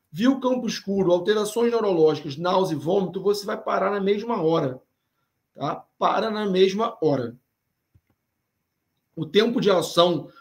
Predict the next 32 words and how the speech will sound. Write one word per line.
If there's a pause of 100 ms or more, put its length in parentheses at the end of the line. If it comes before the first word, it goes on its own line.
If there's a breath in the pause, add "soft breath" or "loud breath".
(160 loud breath)
pra
você
resolver
uma
amaurose (280 soft breath)
é
entre
doze
a
quinze
minutos. (2000 soft breath)
E
aí,
o
que
você
vai
fazer, (500)
tá? (360)
Aconteceu,
o
paciente
tá
com
dor
nos
olhos,
o
paciente
tá,
é,
é,